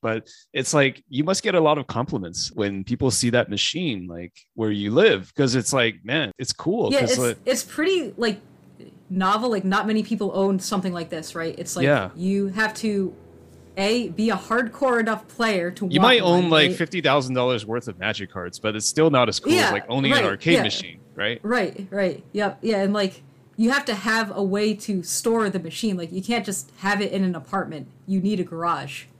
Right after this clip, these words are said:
Speaker 1: Right.
Speaker 2: So when I moved into a house that had a garage, that was when I was like, "Oh, now I can actually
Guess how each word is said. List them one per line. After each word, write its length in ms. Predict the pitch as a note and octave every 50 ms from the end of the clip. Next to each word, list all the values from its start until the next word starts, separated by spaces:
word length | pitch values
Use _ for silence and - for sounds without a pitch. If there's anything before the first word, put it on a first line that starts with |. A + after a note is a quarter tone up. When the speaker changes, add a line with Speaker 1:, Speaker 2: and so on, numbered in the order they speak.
| _ - - _
Speaker 1:
Right. 160 | - - G2+ -
Speaker 2:
So 240 | - G#3 F#3+ F3+
when 180 | E3+ D3 G3+ G3
I 140 | G3+ G3+ G3
moved 240 | G3+ A3 G#3 F3+ G#3
into 240 | G3+ G3+ G#3 G3
a 40 | F3+
house 280 | F#3 G3 G3 F#3+ F#3+ -
that 140 | G3 E3 F#3
had 180 | F#3+ F#3+ F3+
a 40 | E3+
garage, 500 | F3 E3+ E3+ F#3 F#3+ F#3 E3+ D#3+ D#3+ -
that 140 | - F3+ F3
was 120 | F#3 E3 F3
when 80 | F#3
I 60 | F3+
was 180 | E3+ E3+ E3 -
like, 140 | F3 E3 D#3+ -
"Oh, 200 | A3+ B3 G3 F3+
now 180 | F#3 G3 G3
I 100 | G3+ F#3+
can 140 | F#3 G3 F#3
actually 520 | E3+ F3 F3+ - - F3+ F3 E3+ E3 E3